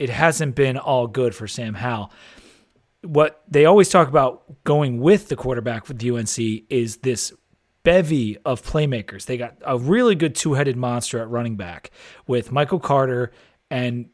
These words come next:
Javonte Williams. Williams was nine thirty-three yards last year. Carter went over a thousand. So they almost had two one thousand yard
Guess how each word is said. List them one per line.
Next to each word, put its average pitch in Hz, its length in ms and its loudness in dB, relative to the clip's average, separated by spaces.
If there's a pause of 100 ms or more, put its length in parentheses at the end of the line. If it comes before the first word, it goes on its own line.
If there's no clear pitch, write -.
(100)
Javonte 135 420 0
Williams. 139 420 0
Williams 180 380 6
was 139 300 2
nine 147 340 0
thirty-three 160 560 0
yards 156 300 4
last 156 260 0
year. 160 120 0
Carter 220 320 4
went 147 140 0
over 131 140 -4
a 117 40 -6
thousand. 110 340 -4
So - 60 -18
they 165 80 0
almost 214 200 2
had 131 220 -4
two 214 280 0
one 151 180 0
thousand 147 360 -2
yard 123 220 -8